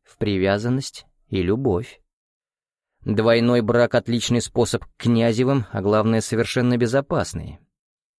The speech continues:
«А знаете, Ярослав Владиславович, вы правы», улыбнулась Полина Тихоновна, резко поднимаясь на ноги. «Надеюсь, вы составите мне компанию в бассейне?»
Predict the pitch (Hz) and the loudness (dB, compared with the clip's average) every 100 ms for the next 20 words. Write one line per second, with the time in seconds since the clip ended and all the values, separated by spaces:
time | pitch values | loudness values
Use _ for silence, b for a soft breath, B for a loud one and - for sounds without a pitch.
0 | _ _ 131 139 214 190 104 104 104 110 | _ _ -2 2 2 0 0 0 0 -2
1 | 104 110 107 - 101 92 87 - - 170 | -2 -2 -2 -2 0 0 -2 -4 -2 -2
2 | - 101 78 - _ _ _ 131 123 117 | 0 -2 -4 -10 _ _ _ 2 4 4
3 | 123 117 - - 117 113 107 - 175 165 | 2 2 0 0 2 2 0 -2 -2 0
4 | 156 160 151 139 143 - - 110 107 101 | 0 0 0 0 0 -2 -4 0 2 2
5 | 101 92 98 82 80 82 - _ _ _ | 2 0 -2 -4 -4 -8 -12 _ _ _
6 | _ _ _ 110 98 110 104 107 104 110 | _ _ _ -4 0 0 0 -2 -4 -4
7 | - 226 202 95 82 95 85 90 85 82 | 0 0 0 -2 -2 -2 -2 -2 -2 -2
8 | 85 87 90 82 85 | -4 -4 -4 -4 -6